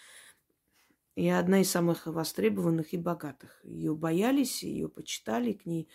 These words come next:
обращались и власть имущие, и разные люди. И поэтому, собственно говоря, это говорит о том, что, м, ее магия была очень удачной,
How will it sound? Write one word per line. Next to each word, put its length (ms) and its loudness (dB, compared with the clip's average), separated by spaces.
обращались 760 2
и 60 -2
власть 420 -2
имущие, 880 2
и 100 -10
разные 480 2
люди. 340 2
И 60 0
поэтому, 560 -2
собственно 380 2
говоря, 400 8
это 200 4
говорит 360 2
о 40 0
том, 220 2
что, 460 2
м, 320 -2
ее 400 4
магия 460 4
была 340 2
очень 360 0
удачной, 640 4